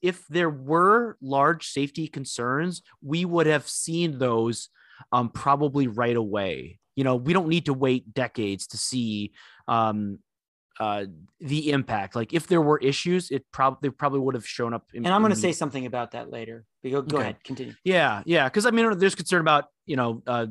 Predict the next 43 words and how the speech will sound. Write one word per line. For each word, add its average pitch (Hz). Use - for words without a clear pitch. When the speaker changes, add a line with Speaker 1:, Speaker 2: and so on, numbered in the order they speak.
Speaker 1:
there's 151
fear, 135
uh, 185
a 240
great 262
deal 147
of 120
fear, 82
and -
Christians 226
shouldn't 220
be 123
people 113
who 117
live 110
in 101
fear. 92
Um, 120
there, 156
there, 160
there, 156
there 151
are 143
great 160
fears 135
about 117
the -
safety. 80
Um, 190
but, 196
but 214
to, 196
to -
just 196
focus 220
on, 160
like, 139
what 147
exactly 147
M 139
R 131
N 127
A, 120